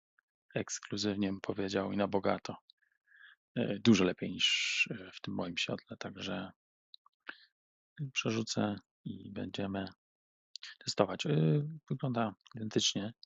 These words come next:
Ono jest tutaj dość twarde i fajnie. Ja ostatnio swoje siodło speca musiałem wymienić, ponieważ niewygodnie mi się na nim jeździło. E, i zmieniłem na takie. To nie są tanie siodła,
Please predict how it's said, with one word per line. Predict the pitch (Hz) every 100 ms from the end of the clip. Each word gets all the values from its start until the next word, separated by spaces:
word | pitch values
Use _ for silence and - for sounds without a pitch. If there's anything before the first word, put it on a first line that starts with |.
| _ - - _
Ono | 110
jest | 98
tutaj | - 110 104
dość | 98
twarde | - 143 101 92 101 190
i | -
fajnie. | 117 98 98 107 - _ - - - _
Ja | 120
ostatnio | 104 - 104 -
swoje | 110 - 107 104 101 95 -
siodło | - 107 101
speca | - - -
musiałem | 104 - 101
wymienić, | 98 120 139 139 - - _ - - - - - - - -
ponieważ | - 147 - -
niewygodnie | 139 175 113
mi | 98
się | 113
na |
nim | 113 123
jeździło. | 127 107 101 101 - - - - - -
E, | 165 107 110 110 110 110 -
i | 113 123 127 131
zmieniłem | 127 110 104 110 117
na | 120
takie. | 113 - - - -
To | 160 160
nie | 165 139
są | 101 92
tanie | 104 98
siodła, | - 110 113 139